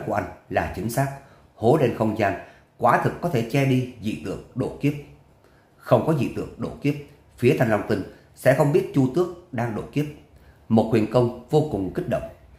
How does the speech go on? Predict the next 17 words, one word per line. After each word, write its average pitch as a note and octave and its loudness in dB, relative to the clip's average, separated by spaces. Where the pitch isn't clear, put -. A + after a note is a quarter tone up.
"Chỉ E3 4
cần G#2+ 2
qua A#2 0
mấy C#3+ 2
ngày F2 -2
là F#2 -4
được." E2+ -4
Diệp G2+ 0
Đào B2+ 2
mỉm G#2 0
cười. F2 -2
"Ta A#2 4
đi G#2 0
bố C3 2
trí - 0
phòng F2 -2
ngự, E2 -4